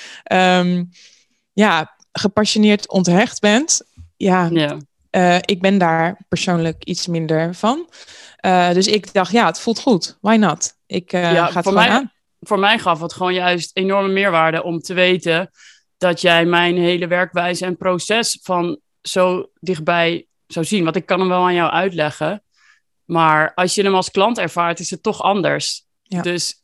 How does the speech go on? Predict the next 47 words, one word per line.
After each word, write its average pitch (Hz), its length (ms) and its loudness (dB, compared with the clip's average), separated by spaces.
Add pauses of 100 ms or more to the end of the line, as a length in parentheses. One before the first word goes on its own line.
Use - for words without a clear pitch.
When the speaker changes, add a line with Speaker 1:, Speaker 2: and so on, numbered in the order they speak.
Speaker 2:
ik - 200 0
had 220 160 2
wel 262 160 4
ja 233 220 4
tegen 254 260 -4
jou 226 160 4
gezegd 208 320 -6
voordat 247 280 0
je 233 80 -6
ja 202 180 2
tegen 196 280 -6
mij 190 220 -4
zei. 208 340 -4 (400)
Maar 175 140 2
ik 196 100 0
hoopte 214 380 2
er 196 120 0
wel 202 240 2
natuurlijk 196 340 -8
heel 190 160 0
hard 190 200 2
op. 151 80 -4
Want 196 160 0
ik 190 120 -6
dacht 202 280 0
wel 196 320 2
van, 190 160 -10
"Ja, 190 220 -2
dat, 180 240 -6
dat 202 200 -4
gaat, 190 380 -2
dat 190 200 -4
gaat 196 140 -4
het 190 120 -8
coachingstraject 165 800 -6
wel 170 360 -4
gewoon 165 240 -4
nog 175 200 -4
meer 160 340 -2
waarde 160 260 0
geven 151 400 -6
als 139 260 -6
jij 151 220 -4
hem 143 160 -6
echt, 147 220 -10 (120)
als - 260 -12
jij 156 320 -2